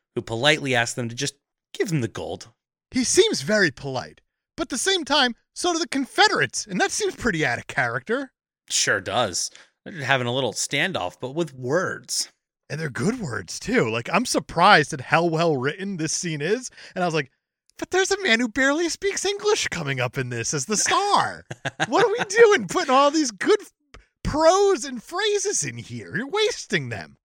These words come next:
Speaker 1: No, we're getting them in there so that, you know, they're in there.
Speaker 2: <laughs> Getting them out of the way now.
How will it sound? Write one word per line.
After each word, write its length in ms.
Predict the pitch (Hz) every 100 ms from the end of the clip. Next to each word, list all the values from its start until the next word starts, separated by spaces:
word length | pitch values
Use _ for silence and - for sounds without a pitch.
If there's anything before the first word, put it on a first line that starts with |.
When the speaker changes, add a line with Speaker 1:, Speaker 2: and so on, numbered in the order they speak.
| _ _ 120
Speaker 1:
No, 300 | 104 165 139
we're 160 | 110
getting 240 | 113 143 135
them 240 | 117 98 - _
in 220 | 139 170
there 200 | 123 92
so 220 | 90 - 101
that, 180 | 104
you 80 | 117
know, 220 | 117 90 - - 622
they're 180 | - 214
in 100 | 160
there. 360 | 127 90 - -
Speaker 2:
<laughs> 80 | 285
Getting 240 | 254 - 302
them 100 | 294
out 180 | 240 294
of 60 |
the 100 | 277
way 200 | 247 285
now. 480 | 214 240 233 285 320